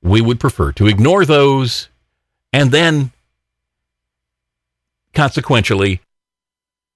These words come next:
suffer as a result, because we're not connected to what's really going on in the world around us,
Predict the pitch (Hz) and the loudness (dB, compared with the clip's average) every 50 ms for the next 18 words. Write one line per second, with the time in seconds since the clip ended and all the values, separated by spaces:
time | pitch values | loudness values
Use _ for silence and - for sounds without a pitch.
0 | _ _ _ _ _ _ _ _ _ _ _ _ _ _ _ _ - 117 - - | _ _ _ _ _ _ _ _ _ _ _ _ _ _ _ _ -10 -6 -2 -2
1 | 139 - - 95 95 95 85 101 95 95 87 80 71 67 - - - _ _ _ | -2 -2 0 -2 -2 -2 -2 -2 -2 0 0 -2 -2 -6 -8 -16 -20 _ _ _
2 | _ _ _ _ _ _ _ _ _ - 98 95 - 104 95 87 82 98 104 - | _ _ _ _ _ _ _ _ _ -4 -4 -2 0 0 0 0 0 0 0 0
3 | 87 80 85 - - 113 107 123 - - - 80 73 - 120 104 92 87 - 98 | 0 -2 -2 -2 -2 0 0 0 0 -2 -4 -6 -6 -4 -2 -2 -2 0 0 0
4 | 85 82 90 82 90 87 87 90 87 87 90 87 90 101 104 101 92 85 90 123 | 0 0 0 0 0 0 2 2 2 0 2 0 2 2 0 0 0 0 0 0
5 | 147 151 117 107 98 - | 0 0 0 -2 -4 -6